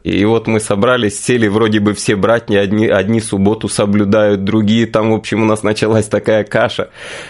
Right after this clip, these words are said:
Старших братьев нет, рассудить некому, мы молились, постились, спорили, <laughs> значит, там, ну, если бы мы просто разошлись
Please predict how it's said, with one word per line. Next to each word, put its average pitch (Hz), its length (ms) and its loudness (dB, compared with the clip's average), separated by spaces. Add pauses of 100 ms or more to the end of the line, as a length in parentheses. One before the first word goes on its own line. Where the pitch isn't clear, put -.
(380)
Старших - 840 -2
братьев 113 420 2
нет, 110 280 2
рассудить 110 640 -2
некому, 110 480 2
мы 107 140 2
молились, 110 840 0
постились, 110 800 0
спорили, 107 840 2 (160)
<laughs> 104 160 -4
значит, 104 500 -2
там, 98 240 0 (520)
ну, 107 380 2
если 113 300 2
бы 110 80 2
мы 110 80 2
просто 110 340 0
разошлись 113 640 -2